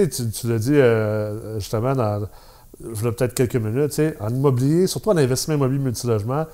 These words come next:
c'était pas le domaine le plus, euh, on, on va dire, sophistiqué, mettons. C'était un domaine qui, tu sais, qui était plus, euh,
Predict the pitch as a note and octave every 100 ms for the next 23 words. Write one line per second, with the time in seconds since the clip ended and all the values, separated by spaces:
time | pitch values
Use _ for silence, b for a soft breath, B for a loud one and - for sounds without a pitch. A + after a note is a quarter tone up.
0 | B B - C3+ G3+ E3 C3+ C3 D#3 C3
1 | - C#3+ D3+ C#3+ A2+ G#2+ F#2+ B B B
2 | - A2 A#2+ A2+ A2+ A2+ A2 B2+ - D3
3 | - - - B2 G#2 G#2 F#2 b b -
4 | - A2+ A#2+ A#2 B2+ C3+ A#2+ A#2+ C3+ A#2
5 | A#2+ G#2+ C#3+ C#3 - B2